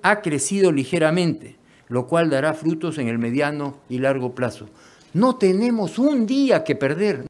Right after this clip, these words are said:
no tenemos una semana que perder. Acá hay que avanzar con los proyectos. Les puedo decir que mi voz de frustración también tiene que ver con mi trabajo diario en Buenaventura.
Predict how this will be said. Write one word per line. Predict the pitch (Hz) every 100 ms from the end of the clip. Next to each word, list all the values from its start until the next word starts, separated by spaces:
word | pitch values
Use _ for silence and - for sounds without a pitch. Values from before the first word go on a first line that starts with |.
| _
no | -
tenemos | 240 233 254 247 240
una | 247
semana | 202 185 202 254 240 170
que | 156
perder. | - 160 196 175 110 - - _ -
Acá | 165 233 247 -
hay | 208 240
que | 220
avanzar | 196 165 156 156 254 247 _
con | 165 156
los | 143
proyectos. | 151 160 202 190 - 107 - _ _ _ _
Les | 139 - _ -
puedo | 202
decir | 170 165 226 -
que | 175
mi | 151 151
voz | 202 208
de | 185
frustración | 165 123 - _ - 220 214
también | 165 170 220 247
tiene | 208 214 196
que | 170
ver | 175 220 - - - _
con | 156 151 147 147
mi | 139 147
trabajo | 156 160 170 202 196 - 185 165 156 - -
diario | 139 175 202 190 156 127 98 -
en | 139
Buenaventura. | 139 139 131 127 160 156 95